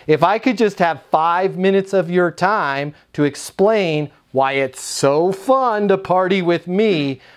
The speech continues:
I'd really appreciate it." You'd get slapped. You'd get a restraining order. Yet, that's how we sound when we call people.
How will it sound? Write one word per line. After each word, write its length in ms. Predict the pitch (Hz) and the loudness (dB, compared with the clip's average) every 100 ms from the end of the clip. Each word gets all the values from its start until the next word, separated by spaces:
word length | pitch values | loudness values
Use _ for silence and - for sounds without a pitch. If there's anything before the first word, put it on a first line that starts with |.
| - | -4
I'd 220 | 135 147 | 0 0
really 340 | 143 147 139 135 | 2 2 2 0
appreciate 640 | 131 165 156 - 104 87 | -2 -4 -4 -4 -4 -6
it." 120 | 76 _ _ - - - - - _ | -12 _ _ -10 -10 -10 -20 -20 _
You'd 180 | 156 175 | 0 2
get 180 | 170 165 | 2 2
slapped. 580 | - 156 110 85 - - _ - | 2 0 0 -4 -16 -20 _ -2
You'd 140 | 151 | 2
get 160 | 175 196 | 4 4
a 40 | |
restraining 640 | 170 143 - 160 156 135 107 | 2 0 0 0 2 0 -2
order. 300 | 90 - - - - | -6 -10 -20 -20 -2
Yet, 400 | 156 202 208 - - | 2 4 2 -8 -6
that's 360 | 131 175 208 - | 2 2 2 -2
how 180 | 190 220 | 0 2
we 180 | 196 196 | 2 0
sound 440 | - 135 135 165 | 0 0 0 0
when 200 | 170 175 | 2 2
we 120 | 202 | 0
call 300 | 196 226 247 | 0 0 0
people. 420 | 240 139 - 85 | -2 -8 -10 -14